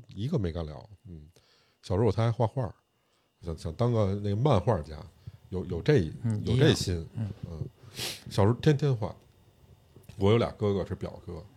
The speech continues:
Speaker 2: 嗯。
Speaker 1: 我那俩哥，一个哥哥现在是美院画油画的，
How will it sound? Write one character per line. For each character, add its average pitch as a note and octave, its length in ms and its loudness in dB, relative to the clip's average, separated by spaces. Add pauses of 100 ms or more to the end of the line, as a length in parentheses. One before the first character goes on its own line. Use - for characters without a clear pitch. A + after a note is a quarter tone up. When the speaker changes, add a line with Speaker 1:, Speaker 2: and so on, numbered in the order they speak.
Speaker 2:
嗯。 G2+ 200 -4 (260)
Speaker 1:
我 G#2 120 2
那 A#2 60 6
俩 G#2+ 140 2
哥， G#2+ 260 0
一 F#2 220 -2
个 A2+ 140 4
哥 G2+ 180 2
哥 G2 120 0
现 G2 180 -4
在 F#2 180 0
是 E2 440 -6 (180)
美 E2+ 160 -8
院 F#2 180 0
画 F#2+ 120 -4
油 D#2 100 -4 (140)
画 G#2 100 -4
的， D#2+ 120 -10